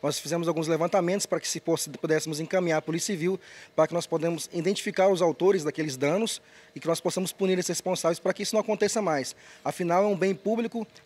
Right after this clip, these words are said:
para a comunidade, gozar desse bem público. E nós estamos, antes de ser inaugurado, já estamos com problemas de, de, de,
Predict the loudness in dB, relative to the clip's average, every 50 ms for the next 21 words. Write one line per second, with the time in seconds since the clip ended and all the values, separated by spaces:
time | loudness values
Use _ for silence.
0 | _ 2 2 2 4 2 0 0 2 2 2 6 8 8 8 8 6 2 -4 -8
1 | -10 -20 -20 -20 -20 -20 _ _ _ -6 2 6 6 6 8 8 6 4 4 2
2 | 0 -2 -2 -2 -2 -6 -6 -2 0 2 2 2 2 0 0 0 0 0 2 4
3 | 6 6 6 4 0 0 0 2 4 4 4 6 6 8 8 6 6 4 0 -4
4 | -4 -4 -2 0 0 0 2 2 0 0 0 -2 -2 -4 -6 -6 -8 -8 -6 -6
5 | -4 -4 -2 -2 -2 -2 -4